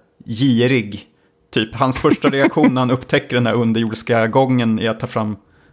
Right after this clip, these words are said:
Speaker 1: måttbandet och ska hålla på och mäta, typ, så här, och se hur
Speaker 2: Jag tycker det var skitkul.
Speaker 1: Ja, det var roligt, så här, för det är så överdrivet, men... Eh,
Speaker 2: Nej, nej, men han, han är ju på botten av, liksom, så här, han, han är ju... De, han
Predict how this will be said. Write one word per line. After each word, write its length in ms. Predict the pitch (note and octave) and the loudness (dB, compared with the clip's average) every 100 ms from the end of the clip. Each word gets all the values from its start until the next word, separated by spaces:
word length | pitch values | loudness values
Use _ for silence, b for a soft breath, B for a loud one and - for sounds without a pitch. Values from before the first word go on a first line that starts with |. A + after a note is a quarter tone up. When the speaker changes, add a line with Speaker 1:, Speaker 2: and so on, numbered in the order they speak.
| b | b
Speaker 1:
måttbandet 800 | C3 B2 - G#2+ C#3+ C#3 A#2+ A2+ | 0 0 -2 0 2 2 2 0
och 80 | A#2 | -2
ska 120 | - | -2
hålla 160 | A#2+ A#2 | 0 0
på 60 | |
och 100 | - | -2
mäta, 460 | A#2 B2 A2 - C#3 | 0 0 -2 0 -2
typ, 260 | B2+ A2+ - | 0 -6 -6
så 80 | A#2 | -6
här, 60 | |
och 60 | G#2+ | -6
se 160 | - | -6
hur 140 | A2+ C3 | -4 0
Speaker 2:
Jag 120 | A2 | 0
tycker 160 | A2 A2 | 2 2
det 60 | A2 | 2
var 60 | |
skitkul. 400 | G2+ - B2+ G#2+ - | 0 0 0 2 2
Speaker 1:
Ja, 100 | E3+ | 2
det 100 | F#3+ | 4
var 120 | G3 | 4
roligt, 480 | G3 F#3 G#3 F#3+ - | 4 2 2 2 2
så 100 | E3 | 0
här, 60 | |
för 140 | C#3+ D#3+ | 0 2
det 80 | D3+ | 2
är 120 | D3+ | 2
så 120 | C#3 | 2
överdrivet, 600 | C#3+ C#3+ C3 D#3 D3 B2 | 2 2 2 0 2 0
men... 360 | C#3 C3 A#2+ A#2 | -2 -2 -2 -4
Eh, 220 | A2+ A2+ A2 B B B B B B B - - | -4 -6 -10 B B B B B B B -20 -6
Speaker 2:
Nej, 120 | - C#3 | -2 0
nej, 360 | - G#2+ - C#3+ | 0 -2 -2 0
men 40 | |
han, 320 | C#3 D3 D#3 - | 2 0 -2 -4
han 360 | C3+ D#3 D#3+ | 0 0 0
är 40 | D3+ | 2
ju 120 | C#3+ | 2
på 280 | C3 C3+ B2 - - - - A2 - | 2 2 0 -2 -16 -18 -14 -6 0
botten 760 | D#3 - _ - C3 A2+ A2 - | 0 -2 _ -2 0 0 -2 -2
av, 380 | G#2+ G2+ G2 | 0 2 2
liksom, 320 | G2 G2 G2+ F#2+ | 0 -2 -2 0
så 120 | G2+ | 2
här, 200 | F#2+ F#2+ | 2 2
han, 180 | A2+ A2 - | 0 -2 -4
han 320 | - A2+ A2 | -2 0 2
är 120 | A2+ | 2
ju... 480 | A2 A2+ A2 G#2+ G2+ F2+ _ _ _ _ | 4 4 4 2 0 -4 _ _ _ _
De, 140 | - B2+ | -4 -2
han 380 | A#2+ C#3 D3 C3+ | -2 -2 -2 -6